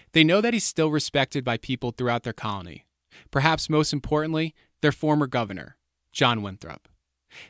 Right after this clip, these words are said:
They know that Williams would be able to act as a link between their two societies,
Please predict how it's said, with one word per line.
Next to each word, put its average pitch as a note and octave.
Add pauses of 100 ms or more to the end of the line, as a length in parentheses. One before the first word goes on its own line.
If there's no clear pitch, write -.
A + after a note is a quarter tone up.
They E3
know G3
that A#3+
Williams D#3+
would D3+
be C#3+
able D3+
to -
act C3
as C3
a C3
link B2+
between C3+
their C3
two C3+
societies, B2